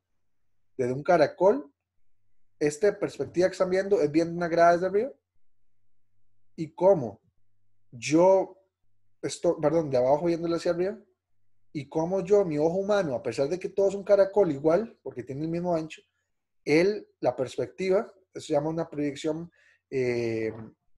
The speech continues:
cónica, cómo esta perspectiva del ojo humano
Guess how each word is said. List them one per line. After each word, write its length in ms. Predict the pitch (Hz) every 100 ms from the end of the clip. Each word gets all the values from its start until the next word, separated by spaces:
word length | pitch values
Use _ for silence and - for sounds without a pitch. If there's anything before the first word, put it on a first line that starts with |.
| _ _ _ - _ _ _
cónica, 540 | - 175 175 156 160 - _ _ _ _ _ _ _
cómo 380 | - 151 175 190
esta 320 | 196 196 196
perspectiva 680 | 190 170 151 135 202 202 190
del 240 | 147 123 127
ojo 180 | 147 180
humano 380 | 185 175 135